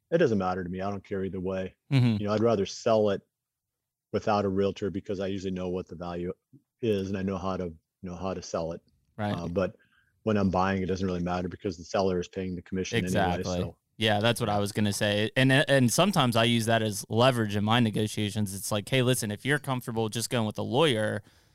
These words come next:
Speaker 2: don't worry about a real estate agent because it'll save you money." And then maybe somehow
Speaker 1: Yeah.
Speaker 2: that cuts into the deal that I can work with them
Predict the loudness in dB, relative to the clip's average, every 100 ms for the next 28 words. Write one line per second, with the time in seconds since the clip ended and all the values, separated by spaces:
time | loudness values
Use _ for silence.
0 | _ _ 0 2 4 4 4 4 2 2
1 | 0 0 0 2 2 0 -2 -2 -2 -2
2 | -6 _ _ -2 0 0 0 0 0 2
3 | 4 4 4 4 2 -2 0 0 2 2
4 | 2 0 -2 -2 -2 0 0 0 -4 -2
5 | -4 -2 -2 -2 -2 -2 -2 -2 0 0
6 | 2 0 0 -2 -4 -6 -8 -12 -10 -10
7 | -10